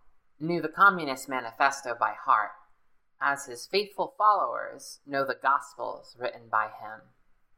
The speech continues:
If, therefore, he has falsified it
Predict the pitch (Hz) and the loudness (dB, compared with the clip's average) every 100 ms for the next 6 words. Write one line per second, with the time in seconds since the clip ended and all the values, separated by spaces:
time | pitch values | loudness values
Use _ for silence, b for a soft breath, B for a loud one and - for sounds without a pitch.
0 | _ _ _ _ _ 196 233 - - 123 | _ _ _ _ _ 2 2 -2 -10 -6
1 | 117 - - 113 - - 180 - _ 170 | -6 -6 -8 -6 -6 -8 -14 -20 _ -8
2 | 160 135 135 - - 170 170 139 - 123 | -2 0 -2 -4 2 2 2 -8 0 2
3 | 117 113 120 | 2 -2 -10